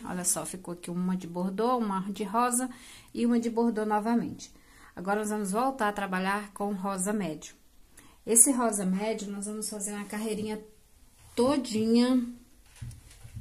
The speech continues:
todinha de pontos altos, tá? Aqui, nessa parte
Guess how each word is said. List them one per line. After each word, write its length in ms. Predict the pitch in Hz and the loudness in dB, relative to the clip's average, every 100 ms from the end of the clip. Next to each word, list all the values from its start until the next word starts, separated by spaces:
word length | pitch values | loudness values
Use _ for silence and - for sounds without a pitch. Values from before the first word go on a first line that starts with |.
| - - - - - - - - - - - - - - - - - - - - - 240 - | -16 -20 -20 -20 -20 -20 -20 -20 -20 -20 -20 -20 -20 -20 -20 -20 -8 -8 -6 -16 -14 -12 -4
todinha 600 | 277 285 233 233 247 247 | 2 2 4 4 6 4
de 600 | 240 233 240 240 240 240 | 4 4 4 4 4 2
pontos 420 | 240 254 254 247 202 | 2 2 2 2 0
altos, 400 | 156 - - - | 0 -2 -4 0
tá? 260 | 208 233 - - - - - - - - | 2 2 0 -12 -20 -20 -20 -18 -20 -2
Aqui, 500 | 226 226 285 254 - | 0 4 4 4 2
nessa 520 | 214 247 311 311 262 | 4 6 8 6 6
parte 1080 | 240 226 208 202 185 - - 196 190 170 | 4 4 4 4 0 -2 0 0 -2 -2